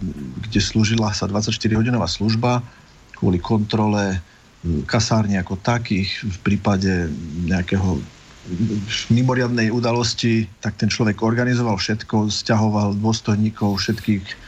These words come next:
ktorí bývali doma a tak ďalej. No a mali sme tam vojenské telefóny a jeden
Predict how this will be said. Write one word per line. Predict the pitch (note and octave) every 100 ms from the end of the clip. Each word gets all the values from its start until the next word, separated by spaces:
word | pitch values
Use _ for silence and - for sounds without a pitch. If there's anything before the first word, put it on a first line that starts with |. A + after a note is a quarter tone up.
| - - - -
ktorí | B2 A2
bývali | G#2+ A2 G#2 F#2+
doma | A2 G2+
a | -
tak | F2+
ďalej. | G2 A#2+ F3 - - - - - - -
No | A2 -
a | G2+
mali | C3 F3
sme | C#3+ C3+
tam | B2 A2 G2+ F#2 F2
vojenské | G2+ E3 E3 -
telefóny | D#3 A2+ A2 A2 B2 A#2 A2
a |
jeden | F2 G2 A#2+ A2+ G#2+